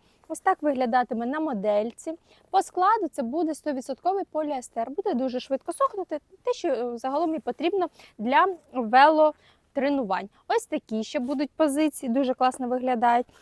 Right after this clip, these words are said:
Ось такий комбінезон буде.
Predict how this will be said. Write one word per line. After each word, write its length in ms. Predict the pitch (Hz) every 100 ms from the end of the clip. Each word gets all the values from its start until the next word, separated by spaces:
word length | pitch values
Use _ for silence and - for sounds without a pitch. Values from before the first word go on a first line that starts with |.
| - _ _ _
Ось 220 | - 427
такий 520 | - 359 - 277 302 - _ _ _ _ _ _ _ 285
комбінезон 680 | 330 277 254 254 214 220 277
буде. 260 | 277 311 381